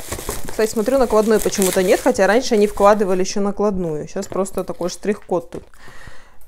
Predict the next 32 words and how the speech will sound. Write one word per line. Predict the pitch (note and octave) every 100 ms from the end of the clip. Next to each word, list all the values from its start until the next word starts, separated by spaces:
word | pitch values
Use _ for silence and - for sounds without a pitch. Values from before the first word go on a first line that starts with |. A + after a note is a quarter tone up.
| -
Так, | A3 -
что | - D#4+
касается | F4+ - C#4 C4
первого | G#3 B3 A#3+ A3 G#3 G#3+
аромата, | G#3+ A#3 D#4 E4+ D#4
и | D4+ A#3+
это | A#3+ B3+ B3+ A3+
у |
меня | A3+
композиция | A3 G#3+ G3+ G#3 G3+ A#3 - A3+ G#3
от | F#3+ G#3+ F3+
бренда | G3 G3+ G3+ F3
Lolita | F3+ F3+ F#3 F3+
Olympica, | F3 E3+ E3 C4+ D#4+ D4+ D4 C#4+
Lolita | F#3+ F3+ F3+ F3
Olympica, | F3 C4 E4+ - - B3 A#3 G#3 G3+
по-разному | G#3+ A3+ G#3+ G3
все | F3+ G3
называют, | F#3 G3 C#4+ F4+ - -
<laughs> | - -
не | G#3+
знаю, | G3 G3 F#3 F3
как | F#3 -
правильно, | G#3+ C#4+ C#4 B3
напишите | G3 G3 A3 G#3
в | -
комментариях, | G3 F#3+ E3+ E3+ E3+ -
как | - G3 E3+
вы |
считаете, | E3+ - F3 D#3+ -
что | - E3
правильно | F3 E3+ E3